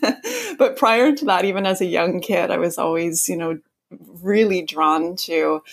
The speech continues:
you know, philanthropy and, and purpose and service and helping others. And so that really has always been a part of me in my life.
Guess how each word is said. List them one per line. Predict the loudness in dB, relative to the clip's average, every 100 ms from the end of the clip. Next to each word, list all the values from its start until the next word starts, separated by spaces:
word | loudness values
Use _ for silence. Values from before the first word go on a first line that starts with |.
| -20 -20 -20 -14
you | -2
know, | 0 -2
philanthropy | 2 2 2 0 -6
and, | -6 -6 -4
and | -4 -2 -2 -4
purpose | -4 -2 0 -2 -2
and | -4
service | 0 0 0 -4 -6
and | -6
helping | -4 -4 -4 -4
others. | -2 0 -2 -2
And | -4
so | 2 4 6 4 4 2
that | 2 2
really | 2 2 2
has | -2 -4 -4
always | -6 -6 -6
been | -6 -4 -6
a | -8
part | -2 0
of | 0 -4
me | -8
in | -8
my | -10 -6
life. | -2 2 2 0